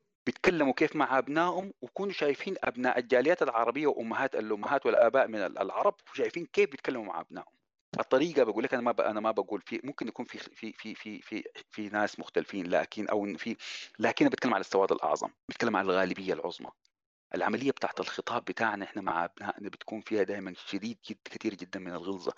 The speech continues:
كتير جدًا من التعنيف، كتير جدًا من التوبيخ. م-، مصدرها جاي من وين؟ ده ممكن يكون موضوع تاني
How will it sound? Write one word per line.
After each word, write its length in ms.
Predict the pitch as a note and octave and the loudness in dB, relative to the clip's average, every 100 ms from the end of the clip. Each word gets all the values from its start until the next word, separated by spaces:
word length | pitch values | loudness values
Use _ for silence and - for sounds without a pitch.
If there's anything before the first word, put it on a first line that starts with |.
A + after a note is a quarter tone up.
| - - - | -8 -14 -4
كتير 240 | G#2+ - | -2 -2
جدًا 200 | G#2+ G#2 | -4 -6
من 100 | F#2+ | -6
التعنيف، 500 | F2+ - D#2+ F#2 F#2 - - | -4 -2 -2 -2 -6 -8 -12
كتير 240 | - - A2 | -8 -4 -2
جدًا 220 | G2+ F#2+ | -2 -4
من 80 | F#2 | -4
التوبيخ. 560 | F2 F#2+ F2 G2 F2 - - - _ _ _ - | -2 -2 0 -2 -4 -8 -16 -20 _ _ _ -14
م-، 260 | A2+ G2 G2+ | -8 -4 0
مصدرها 360 | G2 F#2+ C3 | 0 4 2
جاي 240 | B2 B2+ B2 | 6 6 4
من 140 | A#2 | 2
وين؟ 260 | A2 B2 B2+ _ _ _ _ _ _ - | -2 -4 -8 _ _ _ _ _ _ -10
ده 60 | G2 | -8
ممكن 180 | - | -6
يكون 180 | G2 G2+ | -6 -6
موضوع 260 | F#2 F2 F#2+ - | -6 -4 -4 -4
تاني 340 | G2 A2 D#3 | -2 -2 -4